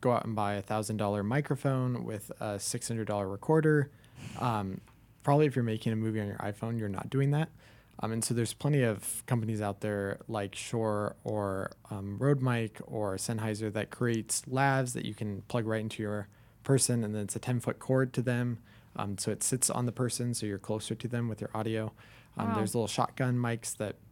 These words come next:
Speaker 1: poke out of your camera that can work.
Speaker 2: Hmm.
Speaker 1: Um, so there's things out there that are cheaper. And so as you're creating films and you go, "Ah, I think I could improve that," then you can start investing in some of those things of going, "What's the best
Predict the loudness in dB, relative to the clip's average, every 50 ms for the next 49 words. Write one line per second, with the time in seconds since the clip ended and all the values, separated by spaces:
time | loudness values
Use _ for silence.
0 | -8 -2 -2 -2 0 0 -2 -2 -2 -2 -2 -2 -2 -2 -2 -2 -2 0 0 0
1 | 0 -2 -2 -4 -4 -4 -4 -2 -2 -4 -4 -8 -16 -20 -20 -20 -4 0 2 4
2 | 4 4 4 4 4 6 6 6 4 4 4 4 6 8 6 6 6 4 2 2
3 | 0 -2 -2 -4 -6 -6 -6 -4 -4 0 0 2 2 2 0 -2 -6 -18 -20 -20
4 | -20 -12 -6 -2 0 0 2 4 4 4 4 2 2 2 4 6 6 4 4 0
5 | -2 -4 -4 -8 -14 -6 0 2 2 4 4 2 2 0 0 0 -2 -2 -2 -2
6 | -4 -4 -4 -4 -4 -4 -2 -2 -2 -2 -4 -4 -4 -4 -4 -6 -8 -18 -20 -20
7 | -20 -20 -20 -20 -20 -20 -10 -6 0 2 4 4 4 4 0 -2 -4 -4 -2 -2
8 | -2 -2 0 -2 -2 -2 -4 -6 -8 -12 -20 -20 -20 -20 -20 -20 -20 -4 2 6
9 | 8 8 8 6 4 2 2 2 2 2 2 0 0 -2 -2 -2 0 0 0 0
10 | 0 0 -2 -2 -2 -2 -4 -4 -2 -2 -2 -2 -2 -2 -4 -4 -4 -4 -6 -4
11 | -4 -4 -2 -2 -2 -4 -4 -6 -10 -16 -20 -12 -4 0 0 0 2 2 2 2
12 | 2 0 -2 -6